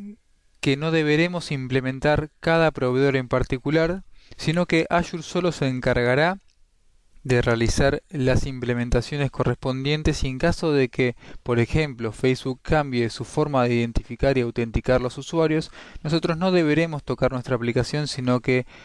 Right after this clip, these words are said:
Azure solo se encargará de hacer este ajuste en sus implementaciones.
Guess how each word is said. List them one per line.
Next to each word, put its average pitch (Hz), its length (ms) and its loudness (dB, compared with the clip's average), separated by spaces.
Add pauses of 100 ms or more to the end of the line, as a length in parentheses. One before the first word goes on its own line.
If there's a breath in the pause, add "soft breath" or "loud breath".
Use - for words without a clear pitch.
(200 loud breath)
Azure 131 360 -4
solo 135 500 0 (260 loud breath)
se - 260 -2
encargará 123 760 2
de 131 220 -4
hacer 131 240 0
este 123 200 -2
ajuste 135 680 -4
en 120 80 -8
sus - 240 -12
implementaciones. 113 1040 -4